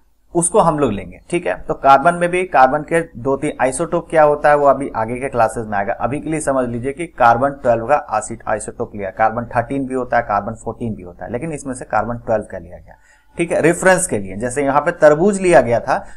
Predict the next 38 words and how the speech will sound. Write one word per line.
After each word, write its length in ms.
वैसे 240
यहाँ 140
पे 120
अगर 260
वो 180
वाला 140
कॉन्सेप्ट 360
समझ 240
में 160
आ 40
रहा 120
तो 100
ये 140
भी 80
तुरंत 320
आ 60
जाएगा। 280
तो 60
कार्बन 360
ट्वेल्व 360
का 160
उन्होंने 440
आइसोटोप 560
लिया। 240
ठीक 140
है, 180
और 100
ये 220
बता 260
दिया 240
कि 180
one 340
twelfth 280
of 100
the 80
mass 280
of 120
the 120